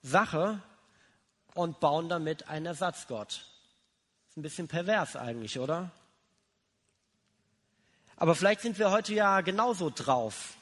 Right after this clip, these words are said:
Wir nehmen gerne die Geschenke Gottes, die Vorzüge und die Segnung, und dann vergessen wir einfach, dass wir die Sachen ohne Gott überhaupt nicht hätten. Und stattdessen beten wir mit unserer Zeit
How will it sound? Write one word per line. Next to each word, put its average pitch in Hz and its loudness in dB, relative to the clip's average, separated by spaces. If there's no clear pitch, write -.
Wir 156 0
nehmen 190 2
gerne 226 4
die 202 -4
Geschenke 180 -4
Gottes, - -4
die 147 0
Vorzüge 220 2
und 160 -4
die 143 -6
Segnung, 202 -4
und 160 -8
dann 160 0
vergessen 160 -2
wir 156 2
einfach, 170 -4
dass - -8
wir 151 0
die 147 -2
Sachen 160 -4
ohne 151 -4
Gott 147 -2
überhaupt 135 -4
nicht 147 -8
hätten. 107 -8
Und 156 -10
stattdessen 202 2
beten 214 2
wir 190 4
mit 180 0
unserer 170 -2
Zeit 202 0